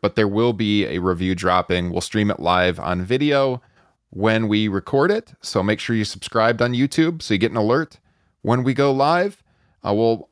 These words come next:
of course, update you in the Facebook group and on Twitter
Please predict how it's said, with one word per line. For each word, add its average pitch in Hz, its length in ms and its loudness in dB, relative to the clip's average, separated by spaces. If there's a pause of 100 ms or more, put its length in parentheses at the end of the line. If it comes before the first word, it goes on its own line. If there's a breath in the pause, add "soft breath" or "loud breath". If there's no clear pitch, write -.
of 123 160 -4
course, 131 240 0
update 92 380 0
you 80 80 0
in 82 80 -2
the 78 40 -4
Facebook - 400 -6
group 76 280 -2
and 73 240 -4 (100)
on 85 140 0
Twitter - 480 -2